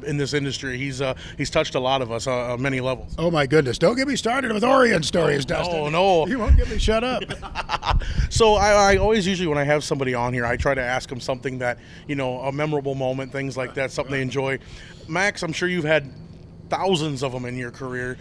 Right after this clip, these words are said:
Speaker 1: I mean, what's something that sticks out, maybe Farm Progress, something that's always gonna stick with you?
Speaker 2: Oh, my goodness. It was ten days after nine eleven. Uh,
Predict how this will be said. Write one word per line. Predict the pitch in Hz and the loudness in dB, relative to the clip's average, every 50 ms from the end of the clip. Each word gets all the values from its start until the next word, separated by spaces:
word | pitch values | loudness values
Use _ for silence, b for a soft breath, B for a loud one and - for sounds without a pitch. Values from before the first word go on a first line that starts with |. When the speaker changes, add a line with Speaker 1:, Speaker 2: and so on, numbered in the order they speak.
| B B B B B B | B B B B B B
Speaker 1:
I | 151 | -4
mean, | 156 151 | -2 -2
what's | 170 196 - | -4 -6 -6
something | - 214 190 170 | -4 -4 -4 -4
that | 165 - | -6 -8
sticks | - 180 170 - - | -6 -6 -6 -4 -2
out, | 165 160 156 | -2 -2 -2
maybe | 160 151 147 | -4 -6 -6
Farm | 135 - 147 151 147 143 | -6 -4 -4 -2 -2 -2
Progress, | 123 135 139 143 147 131 131 123 - | -2 -2 -2 -2 -4 -4 -6 -8 -6
something | - 139 127 | -8 -8 -8
that's | 127 113 - | -10 -12 -10
always | 131 135 123 | -10 -10 -10
gonna | 117 120 117 107 | -10 -12 -14 -12
stick | - 127 110 127 | -12 -12 -12 -12
with | 127 120 - | -12 -12 -10
you? | - 82 - | -10 -10 -6
Speaker 2:
Oh, | 147 156 170 156 | -4 -2 -2 0
my | 147 135 135 | 0 0 2
goodness. | 131 147 156 139 123 117 - | 4 4 4 4 4 2 0
It | 143 131 | 0 0
was | 123 120 - | 0 0 0
ten | - 180 208 214 185 | 2 2 2 2 2
days | 196 190 190 185 156 160 | 2 2 2 2 2 2
after | 165 160 - 170 156 | 0 0 0 0 0
nine | 151 151 147 135 131 | 0 0 0 2 2
eleven. | 127 131 139 135 110 101 82 76 82 117 | 4 4 4 2 2 -2 -6 -10 -8 -6
Uh, | 131 156 165 156 147 147 156 | -4 -2 -2 -2 -2 -2 -4